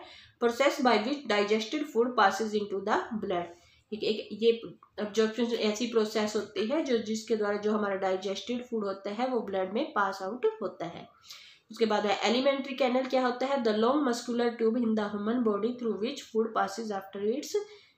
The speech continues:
ingestion। जो long muscular tube होती है human body के अंदर, जिसके द्वारा जो food होता है वो pass आ-, pass out होता है इसके injection के बाद, ठीक है, इसे हम क्या बोलते हैं? Alimentary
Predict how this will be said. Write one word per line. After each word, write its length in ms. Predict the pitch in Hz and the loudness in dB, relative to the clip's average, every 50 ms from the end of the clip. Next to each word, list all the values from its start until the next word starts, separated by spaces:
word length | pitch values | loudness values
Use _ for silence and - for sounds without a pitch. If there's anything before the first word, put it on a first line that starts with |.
| _ - | _ -2
ingestion। 560 | 214 214 202 185 190 180 170 - - 180 175 151 - - - - - - _ _ - | 0 0 0 0 0 0 0 0 -2 -2 -4 -4 -6 -12 -18 -20 -20 -20 _ _ 0
जो 100 | 214 202 | 0 2
long 300 | 214 214 214 233 247 262 | 4 4 4 4 6 6
muscular 500 | 254 240 240 - - 240 233 233 233 - | 4 4 2 2 0 0 2 2 2 2
tube 200 | - 240 226 220 | 2 2 2 2
होती 300 | 226 226 214 226 - 240 | 2 2 0 0 0 0
है 80 | 269 302 | 0 2
human 260 | 285 285 254 240 233 233 | 2 2 2 2 2 2
body 260 | 220 220 208 208 226 | 2 2 2 2 2
के 140 | 220 240 226 | 0 0 0
अंदर, 380 | 214 214 214 214 240 302 359 - - - - - - - - | 2 2 2 4 4 2 0 -2 -6 -12 -20 -20 -18 -10 -6
जिसके 320 | 214 254 285 - - 247 220 | -6 -4 -4 0 2 4 4
द्वारा 240 | 214 214 214 220 226 | 6 6 6 4 4
जो 160 | 220 220 220 | 4 4 2
food 280 | 220 - - 226 226 220 | 0 0 -2 0 0 2
होता 260 | 214 208 - - 220 | 0 0 -2 -4 -6
है 100 | 254 269 | -4 -2
वो 120 | 277 262 | -2 -2
pass 320 | - 226 208 202 208 - 220 | 2 2 2 2 2 0 -2
आ-, 160 | 208 - - - - - - - - _ _ _ _ _ _ - | -2 -2 -4 -6 -12 -18 -20 -20 -20 _ _ _ _ _ _ 4
pass 260 | 214 208 214 214 - | 6 6 6 6 4
out 220 | 208 202 208 - | 2 0 0 0
होता 260 | 226 214 - - 220 | -2 -4 -2 -2 -2
है 200 | 214 220 294 415 415 - - - - _ _ _ _ - | 0 2 2 2 0 0 -4 -14 -20 _ _ _ _ -6
इसके 300 | 220 214 - - - - | -6 -6 -6 -4 -2 0
injection 640 | - - - 214 208 202 202 190 185 - - 196 196 | 0 0 0 -2 -4 -2 -2 -4 -4 -4 -4 -8 -8
के 120 | - 208 190 - | -8 -8 -8 -8
बाद, 240 | - 160 160 165 - - - | -8 -8 -8 -10 -12 -14 -14
ठीक 220 | - 196 - - | -14 -12 -6 -4
है, 100 | 302 349 - - - - _ _ _ _ _ - | -4 -4 -4 -6 -12 -20 _ _ _ _ _ -12
इसे 200 | 220 220 - 220 | -8 -4 -2 -2
हम 120 | 208 208 | -2 -2
क्या 160 | 208 - 208 196 | -4 -6 -4 -4
बोलते 280 | 196 190 190 - 233 | -2 -4 -2 -2 -2
हैं? 160 | 247 320 - | 0 0 0
Alimentary 540 | - 196 190 185 190 185 180 180 - 240 294 | 0 -2 -2 -2 -4 -6 -6 -8 -8 -10 -10